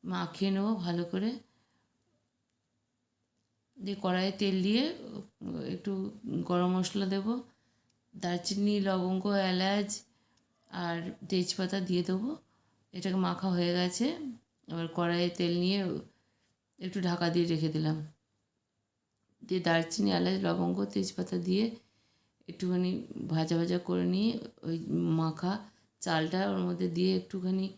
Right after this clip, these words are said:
হালকা নেড়ে নিয়ে, ওটাকে হালকা করে নেড়ে নিয়ে ওর মধ্যে জল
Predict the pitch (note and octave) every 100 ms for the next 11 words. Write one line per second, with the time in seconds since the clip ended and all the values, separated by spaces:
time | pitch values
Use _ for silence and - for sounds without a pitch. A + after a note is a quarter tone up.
0 | - _ _ - F3 F3+ G3 F#3+ F#3 F3+
1 | F#3 G3+ B3+ D#4 - _ _ _ _ _
2 | _ _ _ - F3+ F3+ F#3 F3 E3 F3
3 | F3+ F#3 F#3 F3+ F3 F3 G3 F#3+ F#3 F3+
4 | F3 E3+ A3 B3+ - _ _ - D#3+ F3+
5 | E3+